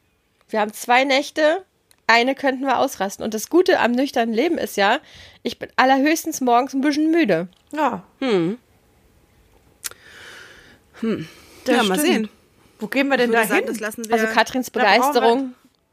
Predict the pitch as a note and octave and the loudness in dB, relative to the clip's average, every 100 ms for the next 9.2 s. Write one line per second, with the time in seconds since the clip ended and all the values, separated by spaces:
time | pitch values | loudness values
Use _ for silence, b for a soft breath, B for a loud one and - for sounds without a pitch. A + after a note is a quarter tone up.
0 | _ A3+ A3+ D4 C#4 B3 A#3 A#3+ D#4 G3 | _ 0 2 2 0 -2 0 0 0 -2
1 | - - E4+ - - _ _ _ _ - | -10 2 2 2 -6 _ _ _ _ -18
2 | - - B3 C4+ C4+ - B3 - - B3 | -16 0 2 2 0 -2 -6 -8 -8 -6
3 | - - A#3 F#4 F#4 D4+ G#3+ - A3 - | -6 -6 4 8 8 4 -4 -6 -8 -4
4 | D#4+ - F4 B3+ - A#3 G#3+ B3+ - A3+ | -4 -2 -4 -4 -4 2 4 4 -2 -2
5 | F#3 F#3 - - - A#3+ B3 F4+ A#3+ G#3 | -4 -4 -8 -6 -2 -2 -2 -4 -2 -4
6 | - G#3 A#3+ C4+ A#3+ - C4 C4 B B | -2 0 2 0 -4 -4 -4 -4 B B
7 | B A3+ A3 A3 G#3+ - G3+ G3+ - A3+ | B -2 0 0 -2 -2 0 0 -2 -2
8 | G#3 A3 B - G#3 G3 G#3+ F#3 F#3 F3+ | -2 -4 B -4 -2 0 -2 -2 -2 -4
9 | F3 E3 | -4 -6